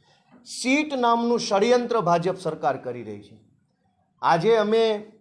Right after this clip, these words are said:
અ, બે ત્રણ વસ્તુ બાબતે જાહેર કરવાના છે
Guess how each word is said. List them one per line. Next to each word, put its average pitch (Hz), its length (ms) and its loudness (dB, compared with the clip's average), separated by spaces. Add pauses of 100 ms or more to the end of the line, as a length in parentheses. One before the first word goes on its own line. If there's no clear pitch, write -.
(320)
અ, 160 200 4
બે 185 200 0
ત્રણ 233 180 0
વસ્તુ 220 300 0
બાબતે 202 460 2
જાહેર 165 320 2
કરવાના 165 420 0
છે 110 180 -12